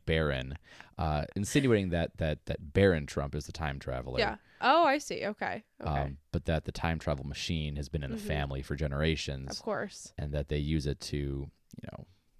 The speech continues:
Speaker 1: improve life and to stop
Speaker 2: Yeah.
Speaker 1: disasters and to,
Speaker 2: Yeah.
Speaker 1: uh, affect history or the future.
Speaker 2: Is this one of your topics that you wrote down? Matt and I never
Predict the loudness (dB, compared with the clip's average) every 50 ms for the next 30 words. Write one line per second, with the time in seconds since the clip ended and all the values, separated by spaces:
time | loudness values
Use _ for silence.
0 | -20 _ _ _ -20 -10 -8 -6 -6 -4 -2 -2 -2 -2 -2 -4 -8 -14 -20 _
1 | _ _ _ -12 -6 -2 -2 0 0 0 -2 -4 -6 -8 -8 -8 -8 -6 -4 -4
2 | -4 -4 -6 -8 -12 -18 _ _ _ _ _ _ _ -10 -4 0 2 2 2 0
3 | -2 -8 -14 _ _ _ -8 -6 -6 -6 -6 -10 -12 -8 -4 -2 4 8 10 10
4 | 10 8 6 4 2 2 4 4 2 2 0 -2 -2 -2 -4 -4 -6 -4 -2 -2
5 | -2 -2 -4 -6 -8 -12 _ _ _ _ _ _ _ _ -12 -8 -6 -4 -4 -4
6 | -4 0 6 6 6 6 6 2 -10 -14 -14 _ _ _ _ _ _ _ _ -20
7 | -20 _ _ _ _ -8 -2 0 2 2 2 2 2 2 2 2 2 0 -2 -6
8 | -8 -14 -14 -10 -6 -4 -4 -4 -6 -4 0 2 2 2 2 0 -2 -4 -4 -4
9 | -2 -2 -2 0 -2 -2 0 0 0 0 0 0 0 -2 -2 -2 -2 -4 -4 -4
10 | -4 -6 -8 -8 -10 -16 -20 -20 -20 _ _ _ _ _ -8 -6 -6 -6 -6 -6
11 | -6 -6 -6 -6 -6 -6 -8 -8 -12 _ 2 6 6 6 6 6 4 4 4 2
12 | -2 -4 -2 0 0 0 2 0 0 0 -2 -4 -6